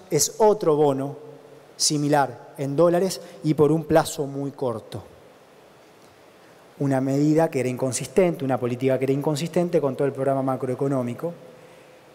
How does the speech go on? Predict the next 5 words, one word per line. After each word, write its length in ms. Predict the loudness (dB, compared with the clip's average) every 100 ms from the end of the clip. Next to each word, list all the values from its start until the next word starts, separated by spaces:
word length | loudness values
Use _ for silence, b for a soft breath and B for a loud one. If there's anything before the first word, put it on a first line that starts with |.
| -20 -20 -20 -20 -20 -20 -20 -20 -20 -20 -20 -20 -20 -20 -20 -20 -20 -20 -12
Y 160 | -8 -2
lo 180 | 0 0
central 680 | 0 -2 -4 -2 2 2 2
de 180 | 0 -2
esto 400 | -8 -10 -12